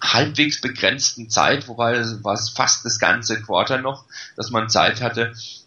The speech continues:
dass man da wirklich zweimal relativ schnell scoren muss. Irgendwie wirkte das für mich mit,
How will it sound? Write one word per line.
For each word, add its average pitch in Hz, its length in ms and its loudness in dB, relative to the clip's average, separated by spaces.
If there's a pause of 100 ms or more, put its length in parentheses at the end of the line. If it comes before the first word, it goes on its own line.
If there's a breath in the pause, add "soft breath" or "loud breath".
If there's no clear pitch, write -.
dass - 180 -2
man 117 220 4
da 113 240 4
wirklich 123 420 -4
zweimal 117 580 4
relativ 120 640 0
schnell 110 380 -2
scoren 101 580 -8
muss. - 320 -12 (360 loud breath)
Irgendwie 131 540 -2 (120)
wirkte 147 380 4
das - 340 0
für - 160 -12
mich 127 260 -8
mit, 131 220 -6